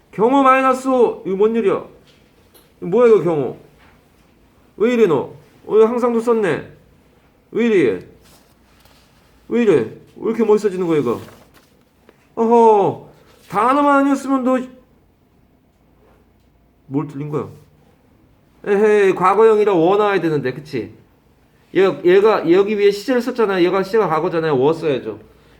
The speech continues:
야, 너 되게 열심히 했구나, 경호야. 아, 멋있어, 멋있어. 아주 훌륭해. 단어 좀 더 해봐.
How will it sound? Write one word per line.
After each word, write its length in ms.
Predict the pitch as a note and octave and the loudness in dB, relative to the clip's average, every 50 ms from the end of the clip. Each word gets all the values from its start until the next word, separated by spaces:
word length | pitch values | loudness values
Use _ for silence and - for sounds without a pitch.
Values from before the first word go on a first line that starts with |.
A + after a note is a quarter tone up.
| _ - | _ -2
야, 140 | C#3+ F3+ G#3+ | -2 0 2
너 120 | A3 A#3 | 2 2
되게 180 | A3+ A3+ A3+ C4+ | 2 2 2 2
열심히 300 | C4+ B3+ B3+ C4 B3+ A#3+ | 2 2 0 -2 -2 -2
했구나, 280 | A#3 A#3 C#4+ D#4 D4 C#4 | -2 -2 -2 -4 -2 0
경호야. 520 | C4+ A#3+ A3 G#3 F3 D#3 C#3 A#2 G2+ F2+ F2 - - _ _ - - _ _ _ _ _ _ _ _ _ _ _ _ _ _ _ _ _ _ _ _ _ _ _ _ _ _ _ _ _ - | 0 2 2 2 2 2 0 0 -2 -6 -10 -16 -20 _ _ -20 -20 _ _ _ _ _ _ _ _ _ _ _ _ _ _ _ _ _ _ _ _ _ _ _ _ _ _ _ _ _ -12
아, 440 | - C3 D#3+ F3+ G3 G#3 A3 A3+ A3 | -6 -4 -2 -2 0 0 2 2 2
멋있어, 260 | G#3 G#3 G3 F#3+ G3 F3+ | 2 2 0 0 -2 -4
멋있어. 360 | E3 E3+ D#3+ D#3 D#3 C3+ B2+ B2+ | -4 -4 -6 -6 -8 -12 -12 -8
아주 380 | - C3+ E3 F#3+ G#3 G3 G#3+ A#3 | -6 -4 -2 -2 -2 0 0 0
훌륭해. 420 | A3+ A3 G#3+ G3+ F#3+ E3 D3 C3 - - - _ _ - | 0 0 0 0 -2 -4 -6 -8 -10 -16 -20 _ _ -6
단어 200 | F3 G3+ A3+ A#3 | -4 -2 -2 -2
좀 260 | A#3+ A#3+ A#3 A#3+ A3+ | -4 -6 -6 -8 -6
더 100 | G3+ F#3+ | -6 -6
해봐. 480 | G3+ G3+ G3+ G3+ G#3 G#3+ A3+ A#3+ C4 | -4 -4 -6 -6 -8 -8 -8 -8 -10